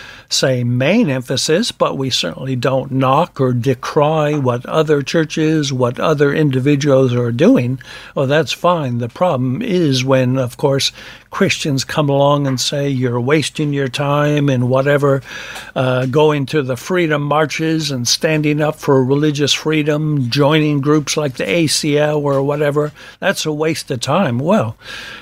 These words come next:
uh, no, it's not. It's <laughs> actually some people are called to do just that, and we need to have the, uh, humility and the honor of others to say, "Look, there's room in God's house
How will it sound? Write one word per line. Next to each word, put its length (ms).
uh, 300
no, 320
it's 180
not. 360
It's 240
<laughs> 60
actually 360
some 280
people 320
are 180
called 460
to 100
do 280
just 380
that, 320
and 220
we 120
need 360
to 100
have 320
the, 300
uh, 80
humility 720
and 220
the 140
honor 420
of 160
others 400
to 160
say, 280
"Look, 280
there's 280
room 440
in 140
God's 420
house 420